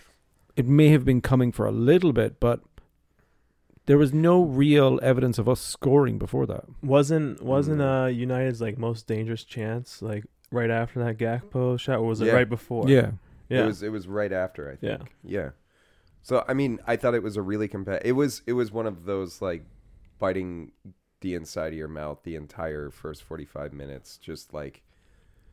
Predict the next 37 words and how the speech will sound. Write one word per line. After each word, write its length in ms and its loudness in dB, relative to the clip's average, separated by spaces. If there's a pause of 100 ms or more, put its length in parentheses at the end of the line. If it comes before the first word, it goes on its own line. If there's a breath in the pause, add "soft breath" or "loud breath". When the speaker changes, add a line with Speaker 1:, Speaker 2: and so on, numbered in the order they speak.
(420)
Speaker 3:
kind 240 2
of 100 -6
waiting 400 -4
for 200 -10
someone 500 -6
to 120 -16
do 200 -10
something. 540 -16
It's 140 -16
almost 220 -8
like 140 -4
watching 460 -8
a 80 -12
fight. 420 -10 (180)
Speaker 1:
I'm 80 0
full 140 4
sure 220 2
that 100 -6
my 180 2
fingers, 580 -4 (220)
like, 180 -6
there's 220 -6
indentations 720 0
on 100 -4
the 80 -4
wood 300 0
that 80 -4
I 40 -2
was 120 -8
holding. 340 -6 (340)
Speaker 3:
Oh, 220 4
yeah, 260 2
exactly. 840 4
Speaker 1:
Yeah. 240 4
Speaker 3:
Yeah, 60 -8
yeah, 320 0
where 320 -2